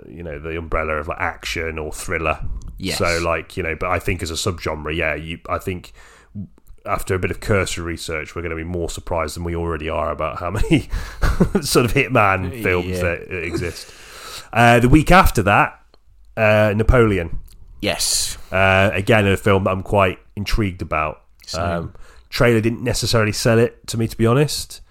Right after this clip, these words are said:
Speaker 1: Uh, I thought, you know, Joaquin Phoenix, great, visually stunning, uh, but the use of soundtrack and stuff, I just feel like we're gonna get something that
Speaker 2: Oh, yeah.
Speaker 1: isn't gonna be that concerned with history.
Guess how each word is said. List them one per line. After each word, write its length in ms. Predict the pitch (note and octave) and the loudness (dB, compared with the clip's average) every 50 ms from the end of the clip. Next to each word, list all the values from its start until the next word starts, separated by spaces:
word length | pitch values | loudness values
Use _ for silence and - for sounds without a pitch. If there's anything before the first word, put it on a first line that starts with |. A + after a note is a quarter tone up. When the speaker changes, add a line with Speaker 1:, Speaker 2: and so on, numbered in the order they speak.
| - - - - - _ _ _ _ - F#2 | -20 -20 -20 -20 -20 _ _ _ _ -6 -2
Speaker 1:
Uh, 320 | F#2+ F#2+ F#2+ F#2 F#2 G2 | 0 2 2 2 2 0
I 60 | E2+ F#2 | 0 -2
thought, 320 | - - F#2+ F#2 - - - - | -2 -2 -2 -4 -4 -8 -12 -10
you 80 | F#2 | -8
know, 160 | E2+ E2+ E2 - _ _ - | -6 -6 -8 -8 _ _ -10
Joaquin 320 | - E2+ - - F#2 F2 | -10 -10 -8 -8 -10 -10
Phoenix, 460 | - - F#2 F2+ F2+ E2+ - - - - _ _ - | -6 -6 -4 -4 -4 -6 -8 -12 -18 -18 _ _ -6
great, 380 | - G#2 F2+ F2+ F2+ F2+ - _ _ _ - - | -2 0 2 2 0 -2 -4 _ _ _ -20 -12
visually 400 | G2 G2+ F#2 E2 F#2+ F2+ F2 E2+ | -6 -4 -4 -4 -4 -6 -6 -6
stunning, 500 | - - - - E2+ F2 E2+ E2+ D#2+ - - - - | -6 -6 -4 -4 -4 -4 -4 -4 -4 -6 -8 -8 -8
uh, 540 | - E2 E2 E2 E2 E2 D#2+ D#2+ D#2+ D#2+ D#2+ - | -6 -4 -4 -2 -2 -2 -2 -2 -4 -4 -6 -8
but 140 | - D#2 - | -10 -12 -10
the 80 | D#2+ E2+ | -10 -12
use 220 | E2 E2 - - | -12 -10 -12 -12
of 60 | - | -12
soundtrack 520 | - - - D#2+ D#2+ D2+ - D#2+ D#2 - - | -10 -8 -6 -6 -6 -8 -8 -10 -12 -12 -14
and 80 | - D2+ | -16 -14
stuff, 240 | - E2+ D#2+ - - | -10 -10 -10 -8 -10
I 40 | E2 | -10
just 200 | D#2 E2 D#2+ - | -10 -10 -12 -12
feel 280 | - - F#2 E2+ D#2+ D#2+ | -10 -6 -6 -4 -4 -4
like 260 | D#2 D#2 D#2+ D#2 - | -4 -6 -6 -8 -10
we're 100 | F2+ D#2 E2 D#2+ | -12 -10 -10 -10
gonna 240 | - E2+ D#2+ E2 | -8 -8 -8 -8
get 220 | D#2+ E2+ E2 - - | -8 -10 -10 -10 -10
something 420 | - F2+ E2 D2+ - D#2+ D#2 D#2 | -10 -10 -10 -12 -12 -14 -14 -10
that 160 | D2+ D#2 - _ - - - - - A#2 - - | -10 -12 -12 _ -20 -20 -20 -20 -18 -18 -16 -12
Speaker 2:
Oh, 40 | C3 | -12
yeah. 220 | B2+ A#2 A#2 A2+ | -10 -10 -8 -6
Speaker 1:
isn't 220 | - A2 G2+ F#2+ G2 | -4 -4 -4 -4 -4
gonna 120 | F#2 F2+ F2 | -6 -6 -6
be 80 | F#2 | -6
that 480 | F2 E2+ F2 E2+ G2+ G2 F#2 - - - | -6 -6 -4 0 2 2 2 0 -4 -10
concerned 580 | - G2+ F2+ - - - G2 F2+ E2+ E2 E2 | -6 -6 -4 -4 -2 -2 -2 -2 -2 -4 -6
with 440 | E2 E2+ E2+ D#2 - - - - - - - - - | -6 -8 -8 -6 -6 -8 -8 -8 -12 -14 -20 -20 -20
history. 640 | - - - E2+ - - - - D2+ D2 C#2+ D2 - | -20 -14 -12 -12 -10 -10 -12 -10 -10 -10 -10 -10 -12